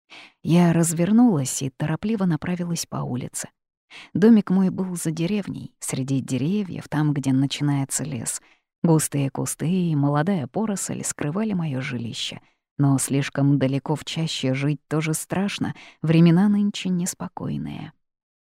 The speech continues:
Но сейчас я пошла не домой.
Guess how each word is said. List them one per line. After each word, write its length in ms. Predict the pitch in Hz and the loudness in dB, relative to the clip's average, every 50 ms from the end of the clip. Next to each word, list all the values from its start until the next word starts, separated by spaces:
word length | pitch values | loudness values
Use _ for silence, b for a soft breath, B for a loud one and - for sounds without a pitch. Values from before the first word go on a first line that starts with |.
| _ _ | _ _
Но 220 | 139 147 139 139 | 4 4 4 4
сейчас 720 | 135 - - 113 123 131 131 - - 220 226 220 - B B B B B B B | 2 0 -2 -4 -4 -4 -6 -6 -4 -4 -4 -4 -4 B B B B B B B
я 220 | 135 151 151 151 | 0 2 2 2
пошла 420 | - 156 170 - - - 143 135 139 | 2 0 -4 -4 -4 -6 -4 -4 -2
не 120 | 139 143 | -2 -2
домой. 540 | 151 165 170 170 139 - - - - - | -2 -2 -4 -2 -2 -4 -4 -6 -8 -12